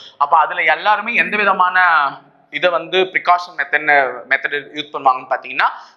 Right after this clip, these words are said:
காரியத்தால ஆனது தான் யூஸ் பண்ணுவாங்க, மேலங்கியும் கையுறையும். அடுத்தது நைன்த் கொஸ்டின்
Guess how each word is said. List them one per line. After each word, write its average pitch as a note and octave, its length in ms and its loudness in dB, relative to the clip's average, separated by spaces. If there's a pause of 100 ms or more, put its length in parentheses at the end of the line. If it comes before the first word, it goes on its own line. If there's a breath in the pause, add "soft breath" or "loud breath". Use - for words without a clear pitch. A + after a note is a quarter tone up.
(160)
காரியத்தால G3 640 2 (140)
ஆனது C#3 360 -4
தான் F#3 140 4 (100)
யூஸ் D3+ 200 -8
பண்ணுவாங்க, A#2 360 2 (100)
மேலங்கியும் C3+ 520 -2
கையுறையும். A2 460 -6 (500 soft breath)
அடுத்தது F#3 360 -4
நைன்த் D#3+ 360 -8
கொஸ்டின் F#3 320 -2